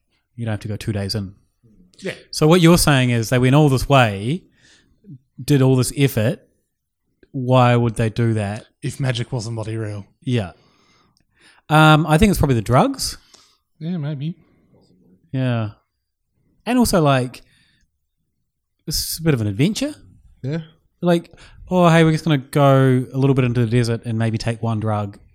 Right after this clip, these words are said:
Speaker 1: and we're back by tea time."
Speaker 2: Hmm. <laughs>
Speaker 1: Or, "We're gonna go two days, take a lot of drugs and just do this thing deep in the desert." Yeah, that sounds way cooler.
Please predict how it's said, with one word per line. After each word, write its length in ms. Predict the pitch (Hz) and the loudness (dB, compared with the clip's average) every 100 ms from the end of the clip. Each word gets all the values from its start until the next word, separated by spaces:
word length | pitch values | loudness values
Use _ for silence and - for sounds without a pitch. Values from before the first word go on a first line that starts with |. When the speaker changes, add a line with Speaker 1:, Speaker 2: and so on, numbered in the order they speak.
| _ | _
Speaker 1:
and 100 | 110 | -8
we're 60 | 104 | -6
back 240 | 107 110 | -4 -6
by 100 | 104 | -6
tea 220 | 101 - 101 | -6 -6 -4
time." 400 | 107 92 120 202 _ - | -6 -4 -6 -8 _ -10
Speaker 2:
Hmm. 220 | 143 175 - | -6 -4 -4
<laughs> 160 | 156 - | -6 2
Speaker 1:
Or, 560 | 180 151 107 107 180 - _ _ _ _ | 6 6 4 2 0 -2 _ _ _ _
"We're 60 | 123 | -2
gonna 100 | 131 | 2
go 120 | 120 | 2
two 200 | - 180 | 4 6
days, 500 | 156 123 123 190 214 | 6 4 4 2 0
take 200 | - 120 | -4 -2
a 60 | 110 | -2
lot 340 | 117 135 147 | -2 2 4
of 80 | 135 | 4
drugs 560 | 123 113 107 131 156 - - | 2 0 0 -2 -6 -12 -10
and 120 | 107 | -8
just 180 | 110 - _ _ - | -8 -12 _ _ -2
do 160 | 127 | 0
this 220 | 113 107 | 0 -2
thing 220 | 123 110 98 | -2 -4 -4
deep 260 | 117 107 | -4 -4
in 60 | 113 | -6
the 60 | |
desert." 500 | 101 120 104 101 151 - _ _ _ _ - | -4 -4 -4 -4 -6 -8 _ _ _ _ -18
Yeah, 140 | 92 | -12
that 140 | 101 | -10
sounds 180 | 131 120 | -6 -4
way 160 | 170 208 | -2 -2
cooler. 400 | - 107 87 | -2 -6 -8